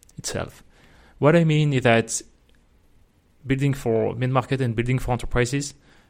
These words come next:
are two different roadmaps. And again, it's just a matter of sequencing over time. We first want to build a fantastic user experience, work on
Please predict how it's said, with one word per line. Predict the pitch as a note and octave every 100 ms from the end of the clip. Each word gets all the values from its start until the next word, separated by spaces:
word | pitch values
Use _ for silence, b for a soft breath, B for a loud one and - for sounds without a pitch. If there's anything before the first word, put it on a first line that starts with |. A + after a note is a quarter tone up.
| b -
are |
two | -
different | C#3 C3+ C3+
roadmaps. | - G#2+ B2 - - - - _ -
And | C3+
again, | C#3+ B2+ F#2+ A#2 -
it's | D3+ -
just | - C#3
a | C3+
matter | B2+ B2
of | B2
sequencing | - - B2+ A#2 - G#2 F#2+
over | B2 A2
time. | G#2+ A2 F#2+ - b b b b b -
We |
first | - E3+ E3+
want | E3 C#3+
to | C3
build | C3+ B2+ B2
a |
fantastic | A2+ B2 A#2 C#3 - C#3
user | B2+ B2+
experience, | A#2 C3+ A#2 A2+ A2+ - F3+ D3+
work | B2 -
on | A#2+ A2 A2